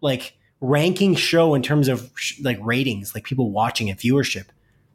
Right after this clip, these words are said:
can have that many showrunners. Like, just get your shit together. Like, who would not wanna, like, for, as, in terms of the creators, who would not wanna be still a part of that show as the showrunner? Maybe it's stressful, but,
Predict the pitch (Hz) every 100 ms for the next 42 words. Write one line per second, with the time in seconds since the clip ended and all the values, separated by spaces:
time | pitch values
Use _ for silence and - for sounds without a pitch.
0 | _ _ _ - 139 - - 143 151 139
1 | 139 147 131 - 131 120 104 98 - -
2 | - - - _ _ - 117 - 143 -
3 | 139 151 143 - 143 147 131 - 151 139
4 | 104 - _ _ _ 143 196 233 226 180
5 | 190 165 165 156 156 147 - 156 - 151
6 | 156 160 151 202 202 127 - 208 226 143
7 | - - - 269 202 190 165 165 165 127
8 | 156 147 - 190 151 - 165 147 117 -
9 | 156 135 117 - - 156 139 95 101 -
10 | _ _ _ _ _ _ 165 151 - 131
11 | 143 143 101 95 110